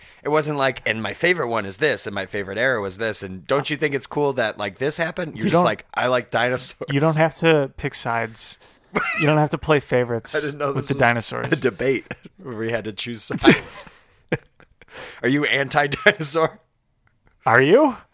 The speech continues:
Speaker 1: I'm not. No, they're cool.
Speaker 2: Yeah, that's right. Exactly. So you agree with me.
Speaker 1: <laughs> Sure.
Speaker 2: Uh, Godzilla is not a dinosaur, though. He is a new creature, as we found out. He was just, like,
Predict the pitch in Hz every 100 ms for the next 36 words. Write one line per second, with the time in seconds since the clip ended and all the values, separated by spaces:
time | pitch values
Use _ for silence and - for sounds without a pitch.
0 | - 127 175 165 180 110 151 104 92 101
1 | - 95 - - 208 98 151 151 160 101
2 | - _ - 123 117 151 151 117 101 170
3 | 202 175 196 165 113 120 120 - - -
4 | - 135 _ _ _ _ _ _ _ _
5 | _ _ - - - - - _ - 143
6 | 147 143 139 135 131 160 143 127 113 120
7 | 120 143 131 110 101 101 117 110 117 113
8 | 131 127 113 117 147 180 - 139 - -
9 | _ _ _ _ _ _ _ - 127 127
10 | 120 123 120 117 123 127 120 139 127 -
11 | - 135 120